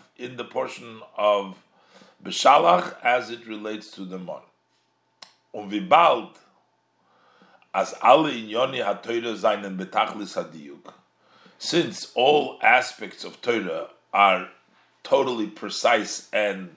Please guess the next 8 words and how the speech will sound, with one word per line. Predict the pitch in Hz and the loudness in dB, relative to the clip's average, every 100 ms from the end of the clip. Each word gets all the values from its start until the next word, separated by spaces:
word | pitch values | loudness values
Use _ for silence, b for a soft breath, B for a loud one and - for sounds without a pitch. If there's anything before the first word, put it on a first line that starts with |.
| _ _ - b b b | _ _ -12 b b b
specific, | - - 113 - 101 - 107 - - b b b b b b b | -18 -10 -6 -6 -6 -10 -14 -14 -20 b b b b b b b
is | 123 127 | -2 0
move | 165 220 214 | 4 4 6
on, | 175 160 156 185 - | 6 6 2 -4 -12
it's | 113 - | -14 -2
understood | 135 143 151 - 220 202 175 - 123 | -2 -2 -4 0 4 6 4 0 -4
as | 110 | -2
the | 101 | -2